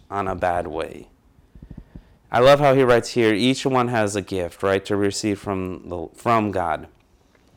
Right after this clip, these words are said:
And so the life you live isn't less. It's not less of a calling. And, like, let's undo every social stigma around that. Like, the, you are valuable.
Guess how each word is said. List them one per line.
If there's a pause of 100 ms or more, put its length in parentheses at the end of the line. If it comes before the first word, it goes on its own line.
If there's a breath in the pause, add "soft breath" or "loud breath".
(140)
And
so
the
life
you
live
isn't
less. (920 loud breath)
It's
not
less
of
a
calling. (300 soft breath)
And,
like,
let's
undo
every
social
stigma
around
that. (680 soft breath)
Like,
the, (600)
you
are
valuable.